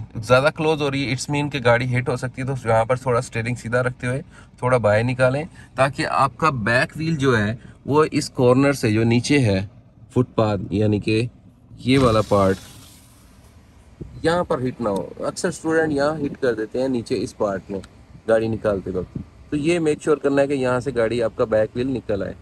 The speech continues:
अब यहाँ से सबसे पहले तो idea करते जाना है box से, गाड़ी की distance का। अब ये box यहाँ hidden हो गया है, तो आपने फिर mirror की help लेनी है, Side mirror की। यहाँ से आपके जैसे ही गाड़ी बाहर निकलेगी, आपने mirror को देखते आना है। ये देखें, footpath से बाहर आ गई,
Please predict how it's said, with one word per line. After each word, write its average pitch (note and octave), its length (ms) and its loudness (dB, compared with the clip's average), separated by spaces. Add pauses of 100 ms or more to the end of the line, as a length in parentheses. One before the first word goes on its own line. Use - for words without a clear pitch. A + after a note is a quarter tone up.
(340)
अब C3+ 100 -4
यहाँ D#3 260 2
से F3 140 -4
सबसे D#3+ 280 -2
पहले D#3 200 0
तो D3+ 80 2
idea C#3 280 2
करते B2+ 260 -4
जाना C3 200 2
है B2+ 60 2
box A2+ 280 0
से, B2+ 160 -2 (300)
गाड़ी A#2 180 0
की A#2+ 80 -4
distance A2 300 -4
का। A#2+ 80 0
अब C3 260 -2
ये E3+ 100 2
box D3 440 2
यहाँ D#3 160 2
hidden C3 300 0
हो A2 120 2
गया F#2+ 160 -2
है, F#2+ 60 -10 (440)
तो D#3 80 0
आपने D3 400 2
फिर F3 300 -4 (160)
mirror C#3+ 260 0
की E3+ 180 -10
help C3 320 -4
लेनी G#2+ 320 -2
है, F#2 80 -8 (720)
Side A#2+ 200 2
mirror G#2 200 -2
की। G2+ 120 -6
यहाँ C3 340 0
से D#3 120 -2
आपके C#3+ 360 0 (560)
जैसे B2+ 280 0
ही E3 60 -2
गाड़ी C#3 280 0
बाहर A#2+ 260 2
निकलेगी, C3 420 -4
आपने B2+ 220 -2
mirror A2+ 220 -4
को B2+ 100 -4
देखते A2+ 280 -6
आना A2+ 140 -2
है। B2 140 -2
ये B2 80 -2
देखें, G2 200 -6
footpath B2 360 0
से B2 120 -10
बाहर A2+ 260 0
आ B2+ 80 -2
गई, C#3 180 -4